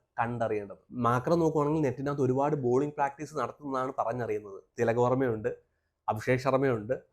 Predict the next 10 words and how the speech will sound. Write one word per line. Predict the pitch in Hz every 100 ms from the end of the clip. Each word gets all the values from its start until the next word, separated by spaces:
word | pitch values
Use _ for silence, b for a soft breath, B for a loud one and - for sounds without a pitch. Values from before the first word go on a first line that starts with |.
| 110
അതുപോലെ | 117 120 117
തന്നെ | 113 113 113
ഇഷാൻ | - 123 127
കിഷനുണ്ട്. | 127 127 107 101 -
So | 135 160 b b _ - _ -
ഹെവി | 127 147 139
ലെഫ്റ്റ് | 123 139
ഹാൻഡ് | 139 143
സൈഡുമായിട്ടാണ് | 135 135 135 123
ഇന്ത്യ | 117